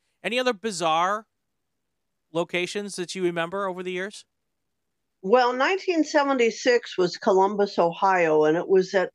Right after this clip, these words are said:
Speaker 2: a fairgrounds, and they didn't have a way to communicate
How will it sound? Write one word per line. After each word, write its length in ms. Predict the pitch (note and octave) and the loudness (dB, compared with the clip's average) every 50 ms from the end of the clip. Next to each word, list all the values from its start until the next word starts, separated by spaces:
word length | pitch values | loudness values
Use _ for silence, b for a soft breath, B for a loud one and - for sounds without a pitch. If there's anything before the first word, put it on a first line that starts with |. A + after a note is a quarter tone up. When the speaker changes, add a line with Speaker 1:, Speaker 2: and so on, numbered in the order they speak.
| - | 0
Speaker 2:
a 260 | E3+ D#3+ D#3 D3+ D3 - _ _ _ _ _ _ - | 2 2 2 0 -2 -8 _ _ _ _ _ _ 0
fairgrounds, 1080 | G#3 G3+ A3+ B3 C4 A#3 B3 B3+ B3+ B3+ B3+ C4 B3+ B3+ C4 C4+ C#4 C#4 - - - _ _ _ _ _ _ _ _ _ _ _ _ _ _ - | 2 2 2 0 0 2 2 4 4 4 4 2 2 0 0 0 -2 -4 -4 -8 -16 _ _ _ _ _ _ _ _ _ _ _ _ _ _ 2
and 600 | A3 G#3+ G#3+ G#3 G3+ G3+ G3 G3 F#3+ G3 F#3+ - _ _ _ _ _ _ _ _ | 4 4 4 4 4 4 4 2 2 0 -2 -6 _ _ _ _ _ _ _ _
they 140 | - G3+ G3 | 4 4 4
didn't 380 | E3+ G3+ B3 C4 D#4+ E4 D#4 D#4 | 4 2 2 2 2 2 0 0
have 280 | D4 D4 A#3+ A3+ G#3+ | 0 0 0 2 2
a 80 | A3+ G#3 | 0 0
way 720 | G3+ F#3+ F#3+ F3+ F3+ F3+ F3+ F3+ F3+ F3+ F3+ F3+ G3+ - _ _ _ _ _ _ _ _ _ _ _ _ - - | 2 2 2 2 2 0 0 0 0 0 0 -2 -4 -6 _ _ _ _ _ _ _ _ _ _ _ _ -12 -6
to 640 | - - A3 A3 G#3+ G3+ G3 F#3+ F#3+ F#3 F3+ F#3+ - _ - | 0 2 4 4 6 6 6 6 6 6 4 2 -4 _ -6
communicate 1080 | - A#3 A3 G#3 G#3 A3 A#3 A#3+ A#3 A3 A3 - - A#3+ G3 F#3+ F3+ F#3 F3+ F3+ F3+ _ | -2 0 0 2 4 2 4 4 4 2 2 -2 -4 -2 0 0 2 2 2 0 0 _